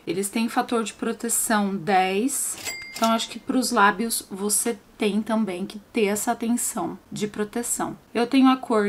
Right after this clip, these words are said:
Get Up e Look Up. A Look Up, acho que eu vou passar ela, que é bem de boinha. E a Get Up é mais rosinha. Get Up, Look Up. E o legal é que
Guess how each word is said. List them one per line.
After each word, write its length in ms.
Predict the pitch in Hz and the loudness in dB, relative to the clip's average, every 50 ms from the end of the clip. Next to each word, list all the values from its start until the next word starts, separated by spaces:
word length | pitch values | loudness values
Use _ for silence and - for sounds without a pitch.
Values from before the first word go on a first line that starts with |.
| 190 | 0
Get 220 | 170 240 269 277 277 262 277 | 0 2 2 4 4 2 2
Up 60 | 277 - - - - - - - | 0 -4 -18 -20 -20 -18 -8 -6
e 300 | - 240 254 311 403 - - - _ _ _ _ _ - | -2 0 0 0 -2 -4 -10 -20 _ _ _ _ _ -4
Look 400 | - 247 269 302 294 - - 214 | 0 2 2 2 0 -4 -6 -6
Up. 100 | - - - - - - - - - | -6 -8 -10 -20 -20 -20 -20 -10 -4
A 140 | - 240 254 | 0 0 2
Look 320 | 254 226 196 - - - - | 2 0 -2 -6 -8 -2 0
Up, 220 | 269 269 254 254 - - - - - - - - - - | 2 2 0 -2 -6 -16 -20 -20 -20 -20 -20 -20 -20 -16
acho 220 | - - - - - | -16 -14 -14 -12 -12
que 60 | - | -12
eu 40 | 165 | -10
vou 120 | 170 175 | -10 -12
passar 540 | - - 180 185 - - - 190 190 185 170 | -10 -12 -10 -8 -8 -8 -6 -6 -6 -4 -6
ela, 480 | 160 151 156 - - - 214 254 330 330 - - - - | -6 -8 -8 -8 -6 -4 -4 -4 -4 -6 -8 -20 -20 -20
que 120 | - - - | -16 -14 -12
é 20 | |
bem 600 | 208 165 180 220 247 277 311 339 359 370 381 359 | -12 -8 -4 -2 2 4 4 4 4 2 0 0
de 120 | 311 262 | 0 -2
boinha. 760 | 202 190 196 185 175 165 160 147 147 151 156 - 220 277 359 - - - | -2 -4 -4 -4 -4 -4 -6 -4 -4 -4 -4 -2 0 -2 -2 -2 -4 -10
E 160 | - 190 190 | -6 -4 -2
a 80 | 175 180 | -2 -2
Get 400 | 165 165 220 247 247 233 214 233 | -2 -2 -2 -2 0 0 -2 -2
Up 100 | 254 254 - | -4 -6 -6
é 80 | - 196 | -6 -6
mais 300 | 190 180 180 190 196 - | -4 -4 -6 -6 -8 -8
rosinha. 560 | - - 214 233 226 220 - 151 - 139 127 - - - - - | -4 -2 -2 -2 -2 -4 -8 -10 -10 -12 -12 -16 -14 -12 -10 -4
Get 220 | 180 220 233 247 233 226 254 254 | -2 -2 -2 0 -2 -2 -4 -6
Up, 40 | - - - - - - - - - - _ - - | -8 -18 -20 -20 -20 -20 -20 -20 -20 -20 _ -16 -8
Look 460 | 226 202 196 202 233 233 - - - | -6 -4 -2 -2 -4 -4 -6 -14 -14
Up. 80 | - - - - - - - - - _ - - _ _ _ _ _ _ _ _ _ _ _ _ - - | -14 -16 -16 -20 -20 -20 -20 -20 -20 _ -20 -20 _ _ _ _ _ _ _ _ _ _ _ _ -18 -8
E 140 | - 220 254 | -2 0 2
o 20 | 277 | 4
legal 720 | 302 311 233 202 165 226 233 262 294 285 254 - - - - | 4 4 2 0 0 2 4 4 4 4 4 0 -4 -6 -6
é 100 | 202 208 | -6 -6
que 240 | 202 - - 254 | -6 -6 -8 -8